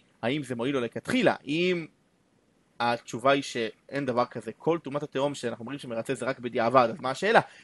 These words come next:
אלא השאלה היא פה על לכתחילה, האם צריך לחזר על כהן אחר או לא?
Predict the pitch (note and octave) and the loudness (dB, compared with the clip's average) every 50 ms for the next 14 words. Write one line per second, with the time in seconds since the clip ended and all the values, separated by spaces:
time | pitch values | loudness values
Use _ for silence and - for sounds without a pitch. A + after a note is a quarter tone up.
0 | - - D#3 D#3+ D#3 D3+ - E3+ D#3+ E3 G3+ A#3 A3 - - A3+ A#3 A3+ A3 G#3 | 0 4 4 6 4 4 2 -2 0 2 2 2 2 2 4 6 6 8 6 6
1 | G#3+ G#3 - G#3+ G#3 - - - - B3 C4+ C4 A#3+ G3 D3+ A#2+ - - _ _ | 2 0 0 -2 -4 -4 -6 -8 -4 -2 -2 0 4 4 4 4 4 0 _ _
2 | _ _ _ - D#3 E3 F3+ G3 G#3+ A3+ B3 C4 G#3+ - - F#3 F#3 G#3+ A3+ G#3+ | _ _ _ 4 4 4 6 4 2 0 0 -2 0 2 4 4 4 2 0 0
3 | G3+ G3+ F#3+ F3 D#3 E3+ F#3+ F#3 F3+ F3 - E3+ F3 F3 E3+ D#3 - - G#3 B3+ | -2 0 0 0 0 2 2 2 2 2 2 0 0 2 0 -2 0 2 2 2
4 | B3+ A#3+ - _ _ - G#3 A3 G#3 F#3 E3 E3 | 2 0 -2 _ _ 4 8 10 10 10 8 6